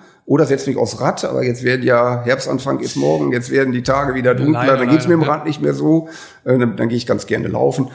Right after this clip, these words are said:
Speaker 1: Ich habe noch einen Garten, wo ich mich gerne aufhalte. Also, ähm, passt schon.
Speaker 2: Also
Speaker 1: Und sich
Speaker 2: aktive Erholung.
Speaker 1: Aktive Erholung, genau. Also, ja.
Speaker 2: Spannend.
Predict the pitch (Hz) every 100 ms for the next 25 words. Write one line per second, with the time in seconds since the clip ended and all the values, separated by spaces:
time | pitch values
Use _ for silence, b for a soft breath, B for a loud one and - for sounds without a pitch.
0 | B - 170 165 123 120 147 180 151 139
1 | 143 147 127 139 123 120 113 120 123 117
2 | 110 110 113 104 107 104 107 104 92 107
3 | 110 113 b b b 147 - - 90 95
4 | - - 151 196 185 151 139 131 117 117
5 | 110 104 - 131 135 143 120 120 117 92
6 | 104 101 98 101 95 71 - _ _ -
7 | 113 113 113 - 85 - - _ _ _
8 | _ - B B B - - 180 127